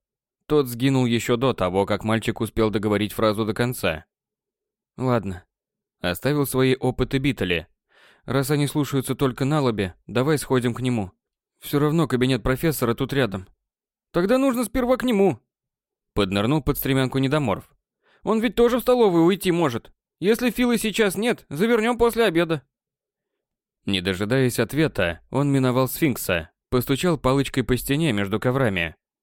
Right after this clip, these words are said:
выщелкивая языком общеизвестное детское заклинание. «Кланг, кланг, кланг!»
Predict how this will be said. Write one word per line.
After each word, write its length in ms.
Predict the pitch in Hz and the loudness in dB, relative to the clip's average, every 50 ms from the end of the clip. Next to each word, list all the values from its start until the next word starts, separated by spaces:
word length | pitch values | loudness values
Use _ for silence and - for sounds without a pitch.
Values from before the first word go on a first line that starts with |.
| _ | _
выщелкивая 680 | 85 87 95 95 - 139 139 135 - 139 127 131 131 | -4 -4 -2 -2 0 0 -2 0 0 -2 0 2 2
языком 640 | 123 117 110 123 110 120 120 - 160 160 127 95 - - | 2 2 0 -2 -2 -2 -2 0 0 0 0 -2 -6 -6
общеизвестное 800 | - 101 98 - - - 101 95 92 104 117 120 - - 117 113 | -4 -2 -2 -2 -2 -2 -2 -2 0 0 0 0 0 0 -2 -2
детское 400 | 110 101 113 110 - - 120 113 | 0 2 0 0 0 -2 -2 -2
заклинание. 720 | 107 113 110 - 139 135 139 120 98 92 90 85 82 80 - _ _ _ _ _ _ _ _ _ _ _ - | -2 -2 -2 -2 -2 0 0 -2 -2 -2 -2 -4 -4 -6 -10 _ _ _ _ _ _ _ _ _ _ _ -6
«Кланг, 380 | - 156 202 214 202 - - - | -2 0 0 0 0 -2 -6 -6
кланг, 320 | - 233 240 226 190 - | -2 0 0 0 -2 -4
кланг!» 440 | - 240 277 277 196 143 - - _ | -2 0 2 2 0 0 -4 -10 _